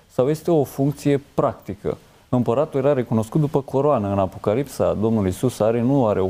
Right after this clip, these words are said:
cunună, are mai multe cununi. Asta nu înseamnă că noi, ucenicii Domnului Iisus, trebuie să purtăm cununi deasupra capului, ci asta înseamnă că aici o fată lepădată, care era practic un avorton, după ce citim aici, a fost,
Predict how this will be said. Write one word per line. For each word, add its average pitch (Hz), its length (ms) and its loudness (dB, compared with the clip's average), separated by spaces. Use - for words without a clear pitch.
cunună, 117 400 0
are 90 160 2
mai 120 180 2
multe 143 280 -2
cununi. 55 380 -6
Asta 120 280 0
nu 151 60 0
înseamnă 139 300 0
că 110 160 -4
noi, 117 320 2
ucenicii 107 480 0
Domnului 104 300 0
Iisus, 107 240 -4
trebuie 123 220 0
să - 100 -4
purtăm 120 420 -2
cununi 117 320 2
deasupra 104 380 -2
capului, 92 420 -4
ci - 100 -8
asta 170 260 0
înseamnă 127 480 0
că 107 140 2
aici 107 520 -2
o 110 100 2
fată 127 360 -2
lepădată, 98 720 0
care 95 200 2
era 110 300 4
practic 113 400 -4
un 101 240 0
avorton, 104 560 0
după 98 200 -2
ce 92 160 -4
citim 95 380 -2
aici, 110 260 0
a - 120 2
fost, - 360 -2